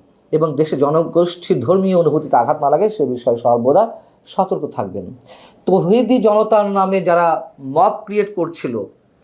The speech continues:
তাদের বিরুদ্ধে কথা বলা ধর্মীয় অনুভূতিতে আঘাত লাগা, আমি বুঝতে পারছি না যে বিএনপি আসলে কেন দিনে দিনে তাদের দৈন্যতার পরিচয় দিচ্ছে। আর নীতিমালা বলতে কী বোঝাচ্ছে এখানে তাদের দ-, দলীয় নীতিমালা?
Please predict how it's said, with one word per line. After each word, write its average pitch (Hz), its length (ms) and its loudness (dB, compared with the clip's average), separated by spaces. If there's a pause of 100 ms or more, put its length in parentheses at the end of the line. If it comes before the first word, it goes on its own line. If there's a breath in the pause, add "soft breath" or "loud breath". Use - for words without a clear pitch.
(280 soft breath)
তাদের 151 260 4
বিরুদ্ধে 175 360 0
কথা 151 200 2
বলা 151 140 4
ধর্মীয় 147 380 0
অনুভূতিতে 143 400 -2
আঘাত 156 260 0
লাগা, 131 340 0 (300 loud breath)
আমি 214 140 2
বুঝতে 220 300 2
পারছি 139 340 -2
না 113 140 -2
যে 113 160 -2
বিএনপি 196 440 -2
আসলে 175 220 -4
কেন 170 220 -4
দিনে 147 240 -4
দিনে 147 180 -4
তাদের 127 300 0
দৈন্যতার 143 440 2
পরিচয় 107 360 -4
দিচ্ছে। 98 460 -8 (300 loud breath)
আর 165 180 0
নীতিমালা 214 360 2
বলতে 202 260 0
কী 220 180 -4
বোঝাচ্ছে 180 380 -2
এখানে 120 160 -4
তাদের 113 260 0
দ-, 120 180 0
দলীয় 123 460 2
নীতিমালা? 135 520 -2